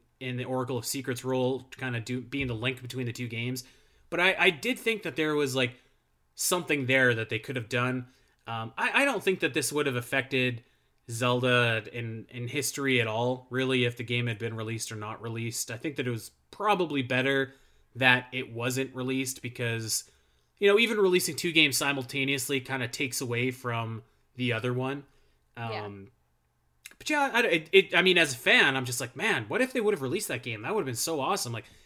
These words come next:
Speaker 1: I would have loved to see this game. And, and even today, I'm still holding out hope. I'm like, "Man, if they remake these, these Oracle games, they, they gotta throw in Oracle of Secrets here too, just for a little,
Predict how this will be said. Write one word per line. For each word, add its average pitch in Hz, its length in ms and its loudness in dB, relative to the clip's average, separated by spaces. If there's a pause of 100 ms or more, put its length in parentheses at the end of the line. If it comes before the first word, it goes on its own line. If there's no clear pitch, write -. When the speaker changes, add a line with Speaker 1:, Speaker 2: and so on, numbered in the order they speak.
(100)
Speaker 1:
I 160 60 2
would 196 100 6
have 127 140 0
loved 151 240 2
to 139 80 -6
see 147 480 -2 (420)
this 165 200 2
game. 151 380 6
And, 135 120 0
and 175 160 6
even 247 220 4
today, 180 300 6
I'm 131 140 2
still 160 300 -2
holding 160 320 -2
out 113 100 -2
hope. 160 240 -2
I'm 123 100 -8
like, 120 240 -2 (440)
"Man, 117 220 -4
if - 100 -10
they 165 120 2
remake 123 460 -2
these, 117 380 -4
these 117 200 -6
Oracle 127 300 -2
games, 107 340 -8
they, 123 220 -4 (280)
they 165 100 8
gotta 185 260 10
throw 170 300 4
in 139 80 4
Oracle 139 340 0
of 113 80 -4
Secrets - 400 -2
here 117 180 -4
too, 135 300 -2
just 117 220 -4
for 123 160 -4
a 110 80 -2
little, 110 360 -2